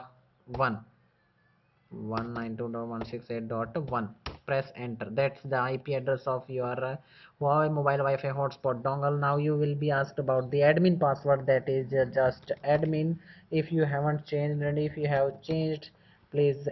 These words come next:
enter that and click on this, uh, login button over here.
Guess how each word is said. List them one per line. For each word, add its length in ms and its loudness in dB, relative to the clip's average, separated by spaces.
enter 340 -2
that 260 4
and 220 -2
click 300 -2
on 240 -4
this, 260 -4
uh, 180 0
login 400 2
button 280 -4
over 280 -2
here. 520 -2